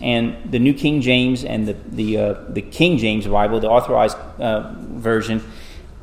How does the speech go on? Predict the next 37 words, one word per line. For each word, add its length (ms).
both 300
say 200
"before." 680
And 120
I 20
think 240
that's 180
appropriate. 560
They 160
insert 320
the 80
word 260
"before." 720
He 100
wasn't 380
sad 540
in 120
the 40
king's 340
present, 600
presence 440
before. 1120
That's 300
why 160
the 80
king 260
noticed 300
the 80
difference. 460
Verse 260
two, 380
"So 140
the 60
king 280
said 300
to 60
me, 300